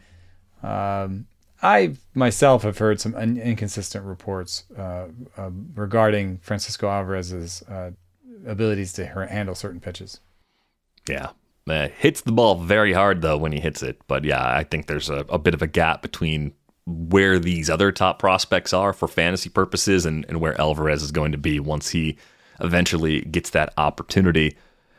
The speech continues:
Speaker 2: Uh, we had a few questions come in that we're gonna get to in just a minute. I just wanna throw this other thing at you before we get to those.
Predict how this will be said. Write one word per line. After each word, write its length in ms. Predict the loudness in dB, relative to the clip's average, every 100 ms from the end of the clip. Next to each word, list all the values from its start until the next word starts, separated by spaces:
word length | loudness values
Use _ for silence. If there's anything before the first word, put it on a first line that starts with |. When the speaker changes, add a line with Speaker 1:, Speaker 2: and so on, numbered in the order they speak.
| 2
Speaker 2:
Uh, 40 |
we 80 | 6
had 80 | 6
a 40 |
few 480 | 6 6 8 10 6
questions 600 | 4 2 2 4 2 2
come 160 | 4 4
in 80 | 4
that 60 |
we're 60 | 4
gonna 120 | 2
get 140 | 2 4
to 180 | 4
in 160 | 6 2
just 340 | 4 4 4
a 60 | 0
minute. 300 | 4 4 4
I 80 | 2
just 140 | 2
wanna 100 | 4
throw 380 | 4 6 6 6
this 180 | 4 4
other 220 | 4 4
thing 260 | 4 2 4
at 160 | 2
you 140 | 0 -2
before 260 | -2 0
we 80 | 2
get 160 | 0 -2
to 60 |
those. 280 | 2 2 2